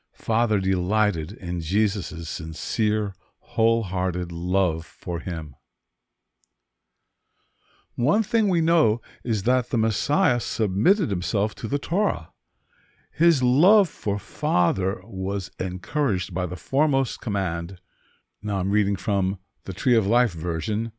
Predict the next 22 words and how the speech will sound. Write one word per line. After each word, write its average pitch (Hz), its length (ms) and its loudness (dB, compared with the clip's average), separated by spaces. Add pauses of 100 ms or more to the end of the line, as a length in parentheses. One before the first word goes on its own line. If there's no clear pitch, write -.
(100)
Deuteronomy 95 720 -2
six, - 420 -6
verse 92 260 -6
five. 82 540 -8 (720)
"Love 87 680 2
Adonai 80 640 -2
your 87 240 0
God 80 420 -8
with 82 220 -12 (120)
all 92 460 2
your 80 200 -4
heart, 73 440 -10 (280)
and 78 160 -4
with 73 140 -6 (100)
all 92 320 6
your 92 200 4
soul, 85 520 0 (300)
and 82 140 -2
with 80 160 -6 (200)
all 80 440 4
your 78 200 -4
strength." - 760 -8